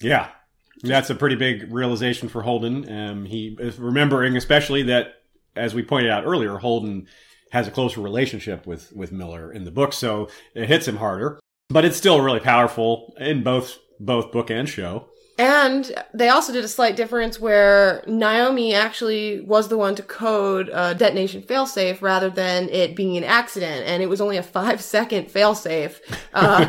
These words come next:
Speaker 2: <laughs> which seemed really short after seeing that one being sixty seconds and how intense it was. But it was just basically so that if, if Miller died or anything happened to him, that it would still go off.
Speaker 1: Yeah.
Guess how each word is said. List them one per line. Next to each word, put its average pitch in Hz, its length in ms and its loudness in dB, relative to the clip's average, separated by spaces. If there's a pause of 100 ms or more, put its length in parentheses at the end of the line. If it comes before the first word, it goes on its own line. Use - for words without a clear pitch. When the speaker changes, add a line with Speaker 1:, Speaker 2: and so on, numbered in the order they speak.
(320)
Speaker 2:
<laughs> 240 80 4
which 254 120 6
seemed 302 320 4
really 320 180 6
short 311 380 6
after 233 260 2
seeing 233 320 0
that 220 220 4
one 202 160 0
being 202 180 0
sixty 226 320 -6
seconds 190 380 -2
and 202 80 -4
how 202 160 -2
intense 202 360 -4
it 175 120 -4
was. 175 320 -4 (260)
But 254 160 6
it 320 80 2
was 277 80 2
just 294 160 -4
basically 220 520 2
so 208 140 -2
that 190 140 -2
if, 202 300 -4
if 226 160 2
Miller 214 280 2
died 190 460 2
or 185 60 -2
anything 180 240 -6
happened 220 320 2
to 190 60 0
him, 185 260 -2
that 175 120 0
it 190 140 0
would 175 100 -8
still 208 240 0
go 170 200 -2
off. 135 520 -4
Speaker 1:
Yeah. 120 440 2